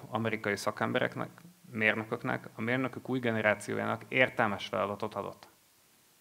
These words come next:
Megmutatta nekik az irányt, hogyha végeztek a világ legjobb egyetemein, akkor mik azok a kihívások,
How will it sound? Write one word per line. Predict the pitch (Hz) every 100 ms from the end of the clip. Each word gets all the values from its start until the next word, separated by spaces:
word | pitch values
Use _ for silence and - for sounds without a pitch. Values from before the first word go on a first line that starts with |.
| _ _ _ _ _ _ _ _
Megmutatta | 120 139 147 127 127
nekik | 113 117 110
az | 101
irányt, | 110 123 127
hogyha | 120 110
végeztek | 120 120 113 - 110
a | 104
világ | 104 98
legjobb | 104 104 95
egyetemein, | 98 113 120 123 123 123 120 - - - -
akkor | - 113
mik | 139 156
azok | 147 143
a |
kihívások, | - 123 135 107 98 - - -